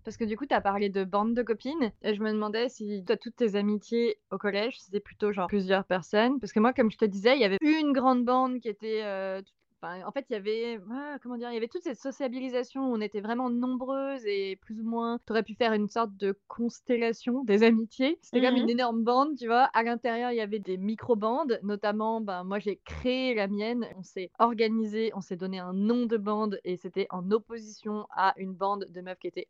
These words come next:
Speaker 1: encore plus cool. Mais tu vois, il y avait vraiment le concept de la bande qui était vraiment important. Et à l'extérieur de cette bande et à l'intérieur de cette bande, j'avais des amitiés par deux ou par trois qui étaient,
Speaker 2: Mhm.
Speaker 1: euh,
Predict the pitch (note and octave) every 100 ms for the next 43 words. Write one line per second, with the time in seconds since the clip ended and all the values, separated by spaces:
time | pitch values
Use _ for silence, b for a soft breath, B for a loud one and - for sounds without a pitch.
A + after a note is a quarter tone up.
0 | - G3+ G3 F#3 G3+ F#3+ - A#3 G3+ -
1 | A3 A3 G#3+ B3 B3+ A3 G#3 A3 C4 -
2 | A3+ A3+ B3 A#3 C4 A#3 A3 G#3+ A#3+ A3
3 | G3+ G#3 G#3+ - G#3+ A3 - A#3 D4+ A3+
4 | A#3+ A3 A3 C4+ - - C4 A#3 A3+ G#3+
5 | G3 - F3+ F3 F#3 A#3+ D4 F#3+ D4 F4
6 | - G3+ G#3 G#3 G3+ G3 F#3+ F3+ F3+ E3+
7 | D#3+ F#3 A#3 C#4 F#3+ G#3 G3+ G3+ A#3 B3+
8 | G#3 G3 F#3 F3+ F3 F3+ F3+ A3 G#3+ G3+
9 | - A3 G#3+ F#3+ F3+ F3 A3+ C#4 C4+ G#3+
10 | G3+ F#3+ _ - - G#3 A3 A3 G3 G#3
11 | G#3+ G#3 F#3 F3 E3+